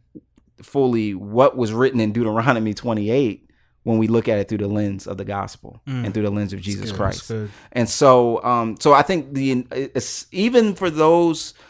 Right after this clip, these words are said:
Speaker 1: um, Hebrew Israelites who believe in who they, you know, Yeshua, the, the Hebrew,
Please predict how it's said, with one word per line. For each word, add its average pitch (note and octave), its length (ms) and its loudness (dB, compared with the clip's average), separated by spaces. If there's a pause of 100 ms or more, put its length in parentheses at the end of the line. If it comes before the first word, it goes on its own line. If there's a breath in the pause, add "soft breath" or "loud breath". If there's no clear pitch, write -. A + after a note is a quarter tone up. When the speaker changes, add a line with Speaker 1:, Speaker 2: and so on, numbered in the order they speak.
(280 soft breath)
Speaker 1:
um, A#2 540 -2 (120)
Hebrew C#3 340 0
Israelites A#2+ 480 -2
who A#2+ 460 -2 (100)
believe B2 760 0
in A2+ 240 -2 (240)
who A#2 240 -6
they, A#2 60 -2
you A2+ 180 -6
know, C3 160 0
Yeshua, B2 520 2
the, G#2 240 -4
the G#2+ 280 -8
Hebrew, A#2+ 480 -2